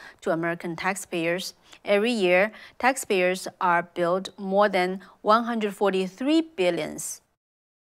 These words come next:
dollars to subsidize the cost of the tens of millions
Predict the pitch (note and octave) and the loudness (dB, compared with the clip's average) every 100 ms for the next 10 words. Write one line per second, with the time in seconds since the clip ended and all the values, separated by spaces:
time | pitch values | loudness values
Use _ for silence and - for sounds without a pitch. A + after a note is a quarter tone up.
0 | _ - F3+ F#3 D#3+ D#3 - - - _ | _ 4 6 6 4 -6 -12 -14 -18 _
1 | - F#3+ F3+ C4 A3+ - D#3+ D3+ D3+ - | -8 -6 0 0 0 -4 -2 -2 -4 -8
2 | E3+ - - C4 D#3+ D3 - - F#3 D#3+ | -10 -10 4 6 6 2 -8 -12 -10 -8
3 | D3+ - A3+ A#3 G3+ F3+ E3+ F#3 F#3+ E3+ | -10 -6 -4 -2 -4 -4 -4 -4 -2 -4
4 | E3 E3 | -4 -8